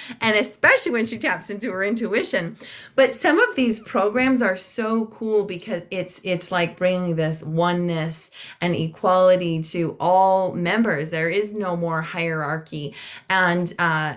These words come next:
and it's fascinating. I'm, I'm, uh, working with a company right now, and it's like every individual of the organization,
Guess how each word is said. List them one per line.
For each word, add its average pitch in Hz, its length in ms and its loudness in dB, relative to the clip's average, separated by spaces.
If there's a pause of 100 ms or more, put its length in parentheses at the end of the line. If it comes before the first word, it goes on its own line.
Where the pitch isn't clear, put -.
and 226 160 2
it's 226 200 -2
fascinating. 214 920 -2
I'm, 160 240 -4
I'm, 160 340 -4 (140)
uh, 151 240 -2
working 180 340 -2
with 165 140 -2
a 160 60 -4
company 165 400 -4
right 147 200 -4
now, 170 300 -2
and 170 120 -2
it's - 200 -6
like 160 260 -6 (100)
every 233 380 0
individual 185 1000 -2
of 160 400 -2
the 156 200 -2
organization, 160 1040 -2